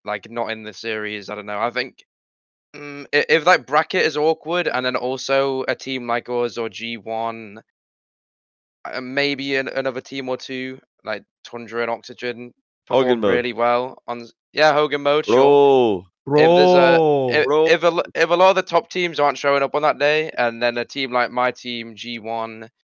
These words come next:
Speaker 1: a peak in Oxygen, a peak in Tundra, a peak in Hogan mode,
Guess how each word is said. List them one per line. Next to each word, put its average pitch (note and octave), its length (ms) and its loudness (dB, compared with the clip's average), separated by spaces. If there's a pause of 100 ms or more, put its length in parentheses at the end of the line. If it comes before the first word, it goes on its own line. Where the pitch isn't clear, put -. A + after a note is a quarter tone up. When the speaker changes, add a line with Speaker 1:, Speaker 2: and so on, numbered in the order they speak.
(280)
Speaker 1:
a A#2 60 -6
peak C3+ 260 -8
in B2 80 -6
Oxygen, A#2+ 720 -6 (760)
a B2 60 -6
peak C3 240 -10
in A2+ 100 -8
Tundra, A2+ 640 -8 (800)
a - 60 -12
peak C#3 160 -4
in B2+ 80 -4
Hogan C3 280 0
mode, B2+ 300 0